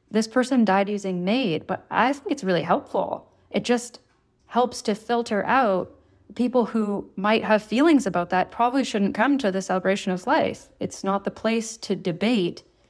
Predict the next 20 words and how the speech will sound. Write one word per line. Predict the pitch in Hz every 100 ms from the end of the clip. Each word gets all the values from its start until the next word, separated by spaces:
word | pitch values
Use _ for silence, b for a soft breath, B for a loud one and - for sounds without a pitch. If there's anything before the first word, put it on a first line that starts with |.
| _ -
our | 190
feelings | 185 208 196 185 180 175
about | 170 165 165 165 _ _ _ 175
how | 175 170
he | 165
died. | 185 185 - - _
And | 185 180
so | 175 196 185 180
by | 190
the | 190
time | 190 - 247 220
we | 208
had | 214 196
our | 175 165
Foundry | 165 185 185 175 165
funeral, | - 196 190 165 156 - _ _ _ _ _ _
it | 202 185
was | 190
only, | 202 208 202 185 175
uh, | 160 156